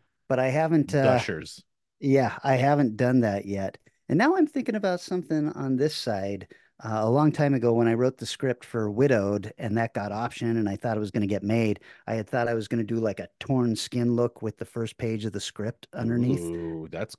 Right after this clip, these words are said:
Speaker 1: And now
Speaker 2: cool.
Speaker 1: that I've, now that I've got the novel that, that, uh, that's based on that script coming out, I was thinking about maybe doing the same thing, but the first page of the novel peeking
Speaker 2: Yeah.
Speaker 1: out underneath. So we'll see. I don't know.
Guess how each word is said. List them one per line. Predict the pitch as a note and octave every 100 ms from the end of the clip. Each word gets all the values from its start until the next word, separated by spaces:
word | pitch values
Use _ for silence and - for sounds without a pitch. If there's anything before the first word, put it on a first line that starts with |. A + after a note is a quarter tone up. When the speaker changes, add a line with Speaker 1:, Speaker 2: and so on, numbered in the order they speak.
| -
Speaker 1:
And | C3 B2
now | D3
Speaker 2:
cool. |
Speaker 1:
that | D#3+ D#3
I've, | C#3 A#2 -
now | C3
that | D#3
I've | C3+
got | C3 B2+
the | G#2+
novel | A2 D3 A#2+ G#2+ G#2
that, | G#2 -
that, | G#2 G#2+ _ _ _ _ _ _
uh, | C3 A#2+
that's | A#2+ -
based | G#2+ B2 -
on | A#2+ G2+
that | F#2
script | - - E3 -
coming | G#2 G2
out, | F#2+ G2+
I |
was | G2+ G2
thinking | - D#3 D#3
about | A#2 G#2+ G#2
maybe | D#3 G3 F3
doing | E3 D3+
the |
same | C3+ D#3 D3
thing, | D3 C#3+ C#3
but | B2
the | G#2+
first | C3+ A#2
page | - A#2+ G#2+
of |
the | G#2
novel | G#2 A2 A#2+ A#2
peeking | - B2 B2 A#2
Speaker 2:
Yeah. |
Speaker 1:
out | A#2 A#2+ - - -
underneath. | G#2+ A2+ - _ _ _ _ _
So | - B2
we'll | C#3+ G3
see. | - - E2 -
I | C#3
don't | A2+ F2
know. | -